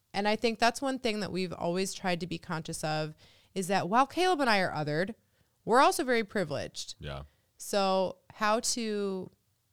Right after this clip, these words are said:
Speaker 1: be a minority but confront your privilege
Speaker 2: Mm-hmm.
Speaker 1: and also be able to, like, give that away
Speaker 2: Yeah.
Speaker 1: to help others.
Speaker 2: Yeah, I think that's another thing too that a lot of people who are minorities don't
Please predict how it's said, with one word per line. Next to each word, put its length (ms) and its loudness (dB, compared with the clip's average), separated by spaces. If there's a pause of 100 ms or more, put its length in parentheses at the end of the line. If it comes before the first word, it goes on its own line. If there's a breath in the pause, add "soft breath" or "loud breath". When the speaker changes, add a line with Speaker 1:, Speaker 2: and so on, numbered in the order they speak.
(340)
Speaker 1:
be 260 0
a 80 0
minority 680 0
but 200 -4
confront 400 -6
your 120 -6
privilege 760 -4
Speaker 2:
Mm-hmm. 160 -6 (440)
Speaker 1:
and 160 -4
also 280 -4
be 160 -2
able 180 -2
to, 120 -8
like, 160 -6
give 160 -4
that 140 -2
away 460 -6 (220)
Speaker 2:
Yeah. 220 -8 (280)
Speaker 1:
to 100 -8
help 220 -8
others. 500 -10
Speaker 2:
Yeah, 160 4
I 100 2
think 180 -2
that's 160 0
another 220 0
thing 200 -6
too 180 -8
that 140 -4
a 60 -6
lot 160 -4
of 160 -12
people 260 -8
who 140 -6
are 80 -6
minorities 480 -8
don't 240 -8